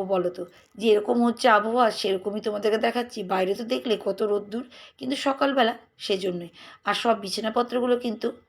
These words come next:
আমি একতাল সে নামিয়ে নিচ্ছি। আর এই দেখো, পুতুলটাও কিন্তু নামিয়ে নিচ্ছি,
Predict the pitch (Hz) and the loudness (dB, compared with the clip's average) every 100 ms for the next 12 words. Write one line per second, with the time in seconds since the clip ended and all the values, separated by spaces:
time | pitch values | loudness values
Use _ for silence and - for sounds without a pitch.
0 | _ - 208 202 196 190 - 196 190 262 | _ -10 -10 -4 -6 -4 -4 -4 -2 -4
1 | 202 190 190 180 180 - 180 160 _ _ | -4 -4 -4 -6 -8 -10 -10 -12 _ _
2 | _ _ _ _ _ _ _ _ _ _ | _ _ _ _ _ _ _ _ _ _
3 | _ _ _ _ _ _ _ - - _ | _ _ _ _ _ _ _ -20 -20 _
4 | - 226 226 226 240 240 254 - - 202 | 2 2 2 2 0 0 -4 -8 -6 -2
5 | 190 196 196 196 262 208 202 208 208 190 | 2 2 2 0 2 2 0 -4 -6 -8
6 | - | -8